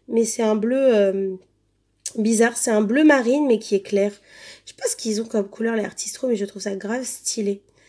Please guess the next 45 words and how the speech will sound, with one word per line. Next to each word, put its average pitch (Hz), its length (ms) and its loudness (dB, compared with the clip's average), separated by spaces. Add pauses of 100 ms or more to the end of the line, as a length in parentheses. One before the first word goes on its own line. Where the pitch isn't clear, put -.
(460)
Et 247 100 2
comme 247 240 2
une 240 140 2
nouille, 254 180 0
j'avais 220 240 2
jeté 214 240 0
la 208 140 0
boîte, 254 320 -2
et 220 60 2
en 202 80 -2
fait, 233 120 -6
sur 233 140 -8
la 208 100 0
boîte, 233 180 -2
il 240 40 0
y - 20 2
avait 202 120 2
écrit 202 220 -2
les 208 140 4
noms. 220 220 0 (400)
Sauf - 160 -20
que 233 80 -6
c'est 214 160 -4
pas 208 120 2
très 214 200 -2
logique 214 320 0
de 254 100 -2
pas 233 160 -2
les 214 160 2
écrire 214 240 -6
sur 220 160 -8
les 208 100 0
Paint 202 240 0
Artist 196 340 -14
Pro 214 120 -12
en 202 40 -4
même 196 200 -2
temps. 190 160 -12 (720)
Bref, - 520 -10 (800)
c'est - 200 -4
le 226 220 4
seul 247 280 -2
bémol 220 340 2
de 208 100 -6
ces, - 400 -6